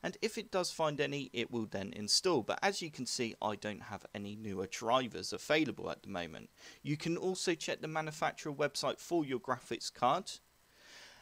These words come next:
Updating the graphics card drivers should also hopefully fix the black screen issue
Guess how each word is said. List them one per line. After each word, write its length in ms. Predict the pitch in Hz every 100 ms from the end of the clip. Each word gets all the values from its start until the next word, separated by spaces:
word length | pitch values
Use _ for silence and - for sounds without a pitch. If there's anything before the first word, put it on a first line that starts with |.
| - _ _
Updating 520 | 208 - 214 208 - 196
the 80 |
graphics 440 | - 190 185 - -
card 200 | 180 160
drivers 480 | - 165 151 151 -
should 320 | - 190 -
also 420 | 185 170 - 156
hopefully 580 | 147 151 - - 135 123 -
fix 500 | - 120 - - - -
the 160 | 117
black 320 | - 104 - -
screen 380 | - 113 104 -
issue 460 | 104 - 104 98